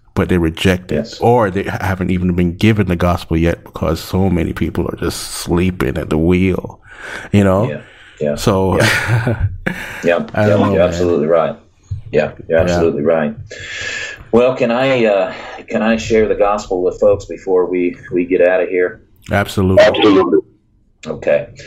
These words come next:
Speaker 2: Folks, if you're listening to this, you've never placed your faith in the Lord Jesus Christ. It, it, it is no mystery. It is not a secret. God has not veiled or intentionally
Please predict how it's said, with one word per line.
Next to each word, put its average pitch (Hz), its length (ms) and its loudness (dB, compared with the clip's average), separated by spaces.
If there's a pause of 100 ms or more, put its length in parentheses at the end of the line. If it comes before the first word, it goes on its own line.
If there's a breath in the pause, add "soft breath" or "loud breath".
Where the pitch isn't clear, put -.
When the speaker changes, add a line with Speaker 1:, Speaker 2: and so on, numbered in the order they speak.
(400 loud breath)
Speaker 2:
Folks, 117 180 2
if 113 100 -6
you're 127 120 0
listening 110 460 0
to 92 100 -6
this, 95 240 -4
you've 87 120 -8
never 95 260 0
placed 92 440 -4
your 82 80 -4
faith 92 400 0
in 82 80 -6
the 80 80 -4
Lord 87 260 0
Jesus 80 400 -6
Christ. 82 460 0
It, 78 300 -6
it, 87 220 -2 (180)
it 90 120 -2
is 110 300 2
no 101 500 0 (220)
mystery. 92 920 0
It 95 80 0
is 87 200 -2
not 95 200 0
a 85 240 0 (300 soft breath)
secret. 101 880 0
God 101 380 2
has 87 260 -2
not 92 400 0
veiled 98 760 2
or 85 160 -4
intentionally 87 1120 -2